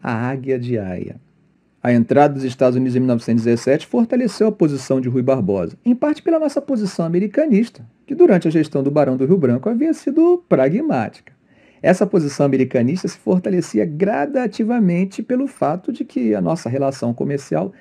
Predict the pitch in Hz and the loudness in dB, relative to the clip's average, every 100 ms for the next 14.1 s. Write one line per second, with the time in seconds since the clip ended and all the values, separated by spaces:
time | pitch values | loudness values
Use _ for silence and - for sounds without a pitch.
0 | - _ - 226 233 196 - 240 - 202 | -20 _ -2 -2 0 -6 -10 -14 -4 -2
1 | 185 196 196 170 170 160 147 143 165 156 | 0 -2 -2 -2 -2 -2 -2 -2 -6 -6
2 | 180 190 254 233 _ 311 302 143 127 135 | -4 -2 -2 -6 _ -2 0 0 0 2
3 | 135 226 - - 143 131 - _ _ _ | -2 -2 -6 -6 -4 -4 -10 _ _ _
4 | - 127 143 147 151 131 143 143 139 127 | -2 2 2 2 0 0 4 4 4 2
5 | 107 139 175 135 107 110 196 214 214 151 | 2 0 0 0 2 2 2 0 0 0
6 | 117 147 220 135 110 90 151 196 117 101 | 2 0 -2 -2 -4 -4 -4 -6 -4 -6
7 | 92 - 135 151 113 98 107 208 185 - | -6 -8 -8 -4 -2 -2 -2 -4 -8 -14
8 | - - - 220 285 320 349 - 151 277 | -14 -10 -6 -4 -4 0 0 0 -2 -2
9 | 240 320 - 170 196 - 190 240 247 226 | -4 -4 -4 -4 -4 -6 -4 -2 0 0
10 | 262 208 127 156 277 269 311 285 269 - | 0 -4 2 4 4 0 0 0 -4 -2
11 | 285 202 208 135 - _ _ _ _ - | 0 0 0 -6 -14 _ _ _ _ 2
12 | 160 151 139 135 120 117 117 120 113 113 | 4 4 4 2 2 0 -2 0 0 0
13 | - 95 107 104 104 104 104 104 107 180 | -4 0 0 0 -2 -2 -2 0 0 -2
14 | - | -6